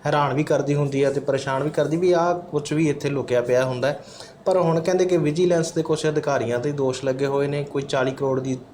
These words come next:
ਦੋ ਕਨਾਲਾਂ ਜ਼ਮੀਨ ਦਾ ਮਸਲਾ ਹੈ ਸਾਬਕਾ ਕਰਨਲ ਸਾਹਿਬ ਦਾ। ਇਹ ਕੀ ਮਸਲਾ ਜੀ? ਥੋੜ੍ਹਾ ਜਿਹਾ ਇਹਦੇ ਬਾਰੇ ਜਾਣਕਾਰੀ ਦਿਓ ਜੀ।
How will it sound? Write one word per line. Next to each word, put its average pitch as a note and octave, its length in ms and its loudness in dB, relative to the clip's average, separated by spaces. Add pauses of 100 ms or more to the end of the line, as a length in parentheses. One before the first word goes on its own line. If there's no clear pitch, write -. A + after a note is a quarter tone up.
ਦੋ C3 140 0
ਕਨਾਲਾਂ B2+ 260 -2
ਜ਼ਮੀਨ B2+ 400 -2
ਦਾ B2+ 100 2
ਮਸਲਾ G#2 340 -2
ਹੈ E2+ 180 -2 (380)
ਸਾਬਕਾ B2+ 380 -2
ਕਰਨਲ A#2 340 -2
ਸਾਹਿਬ B2 300 -2
ਦਾ। A2+ 160 -6 (600)
ਇਹ A#3 200 2
ਕੀ G#3+ 200 -6
ਮਸਲਾ D#3+ 380 0
ਜੀ? A#2 200 -2
ਥੋੜ੍ਹਾ A#2 200 -4
ਜਿਹਾ A#2+ 80 0
ਇਹਦੇ C3+ 120 -2
ਬਾਰੇ B2 160 0
ਜਾਣਕਾਰੀ G#2 400 -4
ਦਿਓ F#2+ 180 -6
ਜੀ। F2+ 120 -10